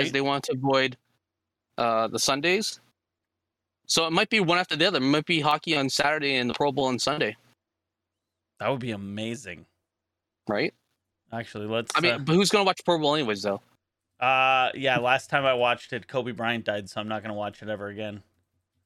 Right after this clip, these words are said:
Speaker 2: It was that recent. I haven't seen it. It,
Speaker 1: <laughs>
Speaker 2: it was still in Hawaii last time I watched it.
Speaker 1: Yeah.
Speaker 2: Has it
Speaker 1: Uh,
Speaker 2: always been in Vegas for, like, like, the last couple of years,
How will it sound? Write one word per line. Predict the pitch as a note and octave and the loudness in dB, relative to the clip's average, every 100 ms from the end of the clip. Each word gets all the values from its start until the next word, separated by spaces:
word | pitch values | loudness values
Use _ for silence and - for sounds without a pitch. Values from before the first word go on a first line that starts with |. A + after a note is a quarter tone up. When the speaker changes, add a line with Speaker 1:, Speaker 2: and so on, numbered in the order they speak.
| _ _ _ _ _ | _ _ _ _ _
Speaker 2:
It | C#3 | 0
was | C#3 | 0
that | A2 C#3+ | 0 -2
recent. | B2+ F3+ - G#2 | 0 0 0 0
I | G#2 D#3 | 0 0
haven't | C#3 - - | -2 -8 -6
seen | - B2 | -2 0
it. | A2+ | 0
It, | A2+ - - _ _ | -4 -6 -14 _ _
Speaker 1:
<laughs> | - - - - _ _ | -8 -8 -10 -20 _ _
Speaker 2:
it | C#4+ | 2
was | D#4 | 4
still | - C#4 | 4 4
in | A3 | 4
Hawaii | E3 D3 C#3 E3+ F#3+ A2+ - _ | 4 2 4 4 4 0 -4 _
last | B2+ B2+ | 0 0
time | B2 | -2
I | A2+ | 0
watched | G#2+ G#2 - | 0 0 -2
it. | G#2 - _ _ _ _ _ _ _ | -2 -4 _ _ _ _ _ _ _
Speaker 1:
Yeah. | C3+ B2+ G#2 - _ _ _ _ _ _ _ _ _ _ _ _ _ _ - | 0 2 0 -6 _ _ _ _ _ _ _ _ _ _ _ _ _ _ 0
Speaker 2:
Has | G#3+ | 4
it | |
Speaker 1:
Uh, | G#3 | 4
Speaker 2:
always | A3 | 4
been | B3 B3+ | 2 2
in | |
Vegas | B3 C4 C4 | 4 2 0
for, | B3+ | -2
like, | A#3+ | 0
like, | A3 - _ _ - | 0 -2 _ _ -2
the | G3 | 2
last | G3+ G#3 | 4 2
couple | A3+ - | -2 0
of | G#3+ | 2
years, | A#3+ D4 | 2 2